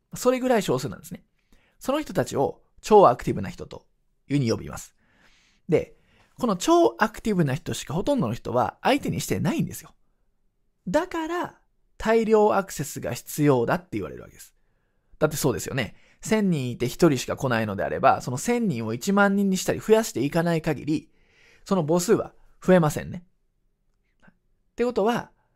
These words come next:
アクセスをどんどん呼ばないと、確率論的にはお客さん来ないっていうことになっちゃうんです。だからアクセス必要って言われるんです。でも、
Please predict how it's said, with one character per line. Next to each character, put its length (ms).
ア 140
ク 80
セ 100
ス 160
を 80
ど 140
ん 60
ど 120
ん 60
呼 80
ば 140
な 120
い 80
と、 300
確 220
率 200
論 200
的 160
に 100
は 180
お 60
客 200
さ 100
ん 60
来 160
な 140
い 20
っ 80
て 120
い 20
う 20
こ 80
と 80
に 60
な 80
っ 40
ち 120
ゃ 20
う 60
ん 20
で 60
す。 120
だ 160
か 160
ら 100
ア 60
ク 80
セ 80
ス 100
必 160
要 60
っ 20
て 100
言 40
わ 60
れ 60
る 60
ん 40
で 60
す。 160
で 200
も、 320